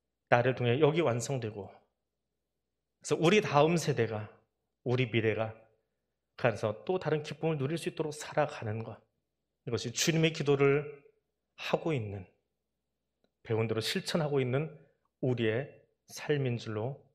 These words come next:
압니다. 우리 이 시간을 그렇게 살아갈 수 있기를 원합니다.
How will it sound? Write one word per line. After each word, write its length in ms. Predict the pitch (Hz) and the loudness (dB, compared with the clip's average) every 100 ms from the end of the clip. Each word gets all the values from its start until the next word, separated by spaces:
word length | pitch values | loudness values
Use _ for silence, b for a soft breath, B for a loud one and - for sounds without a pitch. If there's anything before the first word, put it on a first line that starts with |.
| _ | _
압니다. 580 | - 107 107 - - - _ _ _ _ _ _ _ _ _ _ _ _ _ _ | -8 -8 -8 -12 -18 -20 _ _ _ _ _ _ _ _ _ _ _ _ _ _
우리 380 | - 110 107 110 - _ _ _ _ _ - | -6 -4 -4 -6 -12 _ _ _ _ _ -4
이 140 | 139 | -2
시간을 500 | 147 151 123 107 101 - _ _ - | 0 -2 -2 -4 -8 -12 _ _ -8
그렇게 580 | - 127 127 123 120 120 | 0 0 0 -2 -2 -4
살아갈 420 | - - 143 127 | -10 -4 -2 0
수 240 | 120 127 - | -2 -6 -6
있기를 480 | 123 - 104 113 139 - _ _ | -8 -6 -4 -4 -4 -16 _ _
원합니다. 560 | 104 104 104 110 - | -8 -8 -8 -12 -14